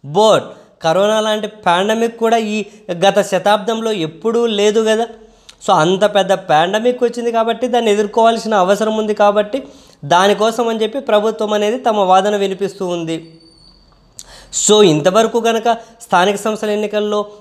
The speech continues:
ఏ కోర్టులు జోక్యం చేసుకోలేదు అనే ఉద్దేశంతోటే బహుశా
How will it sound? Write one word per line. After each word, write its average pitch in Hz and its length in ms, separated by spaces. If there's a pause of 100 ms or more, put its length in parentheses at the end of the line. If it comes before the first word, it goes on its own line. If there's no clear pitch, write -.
(140)
ఏ 170 180
కోర్టులు 202 420
జోక్యం 190 460
చేసుకోలేదు 196 520
అనే 202 180
ఉద్దేశంతోటే 185 840
బహుశా 202 540